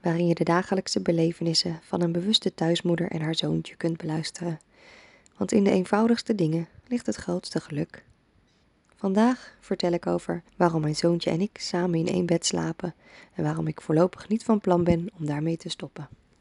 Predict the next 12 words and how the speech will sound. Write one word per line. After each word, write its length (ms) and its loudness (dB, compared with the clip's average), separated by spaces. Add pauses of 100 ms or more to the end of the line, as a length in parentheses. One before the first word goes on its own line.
(1200)
Hoe 240 8
het 140 4
samen 320 -2
slapen 520 -2
begon. 440 -2 (1400)
Ik 120 -10
had 300 -6
al 240 -4
wat 280 -4
vriendinnen 480 4
die 100 0
met 140 0